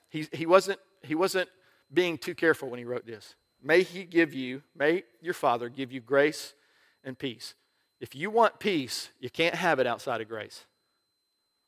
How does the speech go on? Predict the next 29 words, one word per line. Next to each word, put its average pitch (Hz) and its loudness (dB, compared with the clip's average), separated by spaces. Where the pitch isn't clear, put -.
You 117 -14
can't. 147 -6
It's - -18
impossible. 143 0
We're 123 -6
gonna 156 0
get 156 2
into 160 0
that 135 0
in 131 -6
just 123 -8
a 131 -12
second. - -4
So - -4
what 180 10
does 196 4
grace 185 8
mean? 151 -6
It's - -12
the - -2
unmerited 180 2
favor 151 -2
of 143 -4
God. 120 -4
You 120 -14
did 151 -2
not 262 6
earn 160 6
it, 175 0